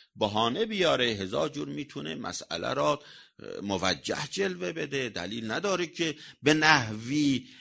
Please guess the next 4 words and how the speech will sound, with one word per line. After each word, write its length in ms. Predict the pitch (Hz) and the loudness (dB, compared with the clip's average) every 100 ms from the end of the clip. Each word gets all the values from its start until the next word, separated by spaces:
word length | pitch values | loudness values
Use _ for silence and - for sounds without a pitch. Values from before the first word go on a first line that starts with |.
| - - | -6 4
انجام 600 | 143 135 110 135 127 117 | 6 6 6 6 6 4
بده 260 | 123 120 113 | -2 -2 -4
که، 440 | - 113 107 - _ _ - | -2 0 -2 -4 _ _ 0
اه، 580 | 95 104 98 95 90 | 6 8 8 6 4